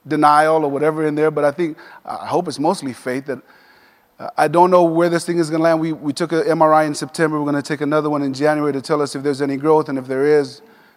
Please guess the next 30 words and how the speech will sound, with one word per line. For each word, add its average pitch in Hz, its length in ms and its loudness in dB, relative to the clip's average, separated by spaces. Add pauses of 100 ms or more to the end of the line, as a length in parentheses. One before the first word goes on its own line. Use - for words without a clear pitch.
there's 135 240 -6
a 139 60 -4
prescribed 139 560 2
response 139 480 -4
that 139 80 -12
we're 131 60 -8
supposed 135 280 -6
to 135 80 -8
do. 139 240 -4 (680)
But 151 100 2
in 170 140 2
the 170 60 0
middle 202 240 4
of 202 100 2
all 202 160 8
that, 165 480 -2 (960)
you 139 80 -8
know, 139 60 0
our 139 120 2
family 147 560 0 (200)
is 135 180 -12
just 135 200 -10
trusting 143 420 -6
that 120 100 -10
God 123 340 -2
will 120 140 -8
provide. 113 540 -12 (1700)
'Cause 139 180 -6
he 139 100 -4
does. 151 580 -6